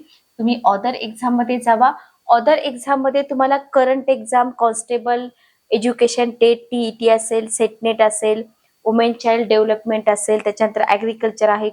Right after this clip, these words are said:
कॉपरेशन, लेबर आहे, ग्रामसेवक, हेल्थ, इरिगेशन, ज्युडिशरी, सगळ्या एक्झामसाठी आपल्या पब्लिकेशनची पुस्तकं अव्हेलेबल आहेत. ठीक आहे, ओके. आणि पुस्तकं फक्त इथंच नाही, तर तुम्ही Amazon, फ्लिपकार्टवरती पण मिळतील किंवा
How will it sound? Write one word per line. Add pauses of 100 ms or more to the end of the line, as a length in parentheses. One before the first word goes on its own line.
कॉपरेशन,
लेबर
आहे,
ग्रामसेवक, (140)
हेल्थ,
इरिगेशन, (540)
ज्युडिशरी, (380)
सगळ्या
एक्झामसाठी
आपल्या
पब्लिकेशनची
पुस्तकं (400)
अव्हेलेबल
आहेत.
ठीक
आहे,
ओके. (340)
आणि
पुस्तकं
फक्त (240)
इथंच
नाही, (380)
तर
तुम्ही (120)
Amazon,
फ्लिपकार्टवरती
पण
मिळतील
किंवा